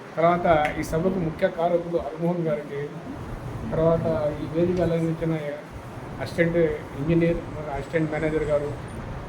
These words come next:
మరియు ఇక్కడికి విచ్చేసిన సూపర్వైజర్ సిబ్బంది, అలాగే హరిమోహన్ సార్ కుటుంబ సభ్యులు,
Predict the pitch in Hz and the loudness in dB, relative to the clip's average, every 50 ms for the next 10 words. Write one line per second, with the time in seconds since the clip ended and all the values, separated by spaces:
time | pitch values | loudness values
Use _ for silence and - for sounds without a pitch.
0 | - - - - - - - - 147 156 165 170 165 151 - - - - - - | -10 -10 -10 -10 -10 -10 -6 -2 2 4 6 6 4 4 2 -2 -8 -10 -14 -16
1 | - - - - - - - - 175 170 165 165 160 - - - 185 180 170 165 | -16 -16 -16 -16 -14 -12 -8 -4 -2 0 0 0 -2 -6 -6 -2 -2 0 0 2
2 | 170 165 160 143 127 - - - - - - - - - - - - 170 170 175 | 2 2 2 2 0 -4 -6 -8 -8 -8 -8 -8 -8 -10 -4 0 2 2 2 4
3 | 180 180 175 170 165 165 - 160 - - 165 156 156 160 160 165 170 - - - | 4 4 6 6 4 4 0 0 0 2 2 2 2 0 0 0 -2 -4 -8 -12
4 | - - - - - - - - - - - 160 160 165 165 165 170 170 147 143 | -12 -14 -14 -14 -14 -14 -14 -14 -12 -8 0 4 4 4 6 6 6 4 4 2
5 | 139 - - - - - - - 165 175 180 175 175 170 - 175 170 - - - | -2 -8 -10 -14 -14 -10 -6 -4 -4 -2 0 0 0 0 0 -2 -2 -2 -6 -10
6 | - 165 170 165 165 165 165 - - 160 160 160 165 165 - - - - | -10 -6 -6 -4 -4 -4 -6 -6 -6 -2 -2 0 0 -2 -2 -6 -6 -8